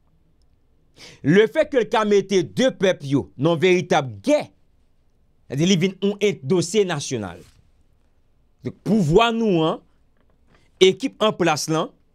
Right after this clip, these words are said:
avèk Ariel Henry nan tèt li, avèk Jean-Victor Généus nan tèt li, ok? Yo tout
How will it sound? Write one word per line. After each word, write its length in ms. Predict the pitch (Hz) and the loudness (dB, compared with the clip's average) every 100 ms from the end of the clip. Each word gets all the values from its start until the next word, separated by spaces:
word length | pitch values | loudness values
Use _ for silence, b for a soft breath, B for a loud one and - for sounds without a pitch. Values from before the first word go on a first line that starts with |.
| _ _ _ _ _ _ _ _ _ _ 160 | _ _ _ _ _ _ _ _ _ _ 0
avèk 260 | 180 - _ - | 0 -4 _ 0
Ariel 400 | 190 170 180 170 | 0 2 0 0
Henry 160 | 151 | -2
nan 140 | 156 147 | -4 -2
tèt 240 | 156 143 | -2 -2
li, 160 | 131 151 - _ _ _ _ _ _ _ _ b b 170 | -4 -4 -8 _ _ _ _ _ _ _ _ b b 0
avèk 320 | 180 196 147 | 2 0 0
Jean-Victor 500 | 175 202 202 208 180 | -2 -2 -2 -2 0
Généus 400 | 180 185 175 165 - | 0 0 0 -2 -4
nan 160 | 165 | -4
tèt 240 | 156 156 - | -2 -4 -2
li, 220 | 170 220 - _ _ _ _ _ _ _ _ _ _ _ _ _ _ _ | -4 -6 -10 _ _ _ _ _ _ _ _ _ _ _ _ _ _ _
ok? 220 | 113 170 160 _ _ _ _ _ _ _ _ _ _ _ _ _ _ _ _ 151 | -14 -14 -16 _ _ _ _ _ _ _ _ _ _ _ _ _ _ _ _ 0
Yo 240 | 185 202 | 4 2
tout 380 | 196 370 370 | 2 -2 -2